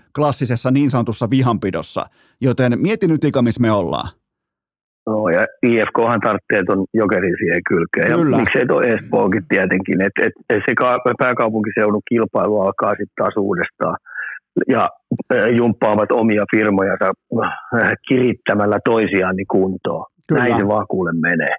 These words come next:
Speaker 1: Kyllä, tää kaikki. Ja, ö, erittäin mielenkiintoista tulee olemaan nimenomaan tää, että, äh, nähdäänkö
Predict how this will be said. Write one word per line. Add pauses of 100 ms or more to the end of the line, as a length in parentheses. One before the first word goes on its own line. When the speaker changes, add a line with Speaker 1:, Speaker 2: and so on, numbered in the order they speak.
Speaker 1:
Kyllä, (140)
tää
kaikki.
Ja,
ö, (120)
erittäin
mielenkiintoista
tulee
olemaan
nimenomaan
tää,
että, (640)
äh, (840)
nähdäänkö